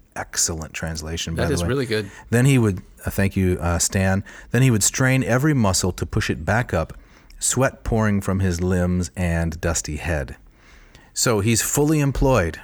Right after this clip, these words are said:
Speaker 1: right? There's no unemployment in Sisyphus' life, Sisyphus's life, but it's completely unproductive.
Speaker 2: Yes.
Speaker 1: And here I wanna mention, just as a sidelight, one of my favorite economists.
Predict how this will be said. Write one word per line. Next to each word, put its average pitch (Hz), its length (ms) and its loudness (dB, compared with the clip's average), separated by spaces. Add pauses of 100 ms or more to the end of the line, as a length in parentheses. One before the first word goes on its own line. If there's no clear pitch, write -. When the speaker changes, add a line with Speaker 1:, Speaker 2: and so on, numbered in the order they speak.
Speaker 1:
right? 95 260 0
There's 110 160 2
no 120 200 2
unemployment 120 520 0
in 92 80 0
Sisyphus' 98 480 -2
life, 95 380 -2 (320)
Sisyphus's 107 680 0
life, 95 340 0
but 98 120 0
it's 95 120 0
completely 110 720 -2
unproductive. 87 720 -4 (120)
Speaker 2:
Yes. - 520 -4
Speaker 1:
And 98 100 -4
here 131 180 0
I 139 40 4
wanna 123 220 2
mention, 104 560 0
just 87 180 -2
as 85 140 0
a 90 40 0
sidelight, 104 480 2
one 98 120 -2
of 95 40 0
my 90 120 0
favorite 90 380 0
economists. 82 760 -4